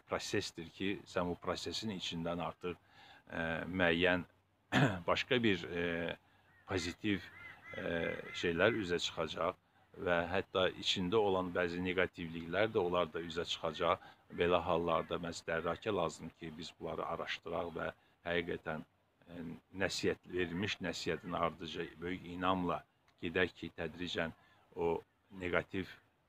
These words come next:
hallar bizim həyatımızdan uzaqlaşsın və biz müsbət bir düşüncə ilə tədricən Tanrıya yaxınlaşaq, onu sevə bilək.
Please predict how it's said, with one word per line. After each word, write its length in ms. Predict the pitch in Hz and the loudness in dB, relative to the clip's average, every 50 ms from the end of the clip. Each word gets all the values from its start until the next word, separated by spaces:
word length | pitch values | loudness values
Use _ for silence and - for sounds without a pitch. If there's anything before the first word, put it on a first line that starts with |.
| _ _ _ | _ _ _
hallar 420 | - - 85 82 82 85 85 80 78 | -4 -2 0 2 4 4 4 4 2
bizim 240 | 82 82 85 85 | -4 -6 -6 -4
həyatımızdan 720 | 82 82 82 80 80 - - 82 78 - - 95 85 85 | 0 2 2 2 2 -2 -6 -12 -12 -8 -4 -4 -4 -4
uzaqlaşsın 720 | 80 82 85 80 80 80 80 80 - - - - 85 85 | 0 0 0 0 2 0 -2 -4 -4 -6 -8 -8 -8 -6
və 100 | 85 80 78 | -6 -6 -4
biz 280 | 78 82 82 - - - _ _ _ _ _ _ _ _ _ - | -6 -6 -6 -8 -10 -12 _ _ _ _ _ _ _ _ _ -12
müsbət 480 | - 85 85 - - - 90 85 - _ | -8 -4 -4 -4 0 0 -2 -2 -2 _
bir 180 | - 85 78 | -8 -8 -6
düşüncə 500 | - 82 - - 82 80 78 82 87 82 80 | -6 -6 -6 -4 -4 -4 0 2 2 2 2
ilə 200 | 78 78 76 - - _ _ _ _ _ _ | 2 0 -2 -4 -6 _ _ _ _ _ _
tədricən 520 | 90 80 76 82 87 80 87 82 78 78 | -6 -6 -4 -4 -6 -4 -2 -4 -4 -4
Tanrıya 360 | - 82 80 80 80 80 76 78 | -4 -4 -4 -4 -4 -6 -6 -6
yaxınlaşaq, 600 | 78 80 - - 76 78 80 - - 78 78 78 | -6 -8 -8 -10 -10 -10 -10 -6 -4 -4 -4 -4
onu 160 | 78 80 78 76 | -4 -8 -8 -8
sevə 360 | - - 82 71 71 71 - | -6 -6 -6 -6 -6 -8 -8
bilək. 340 | - - - - - - | -10 -12 -12 -12 -12 -14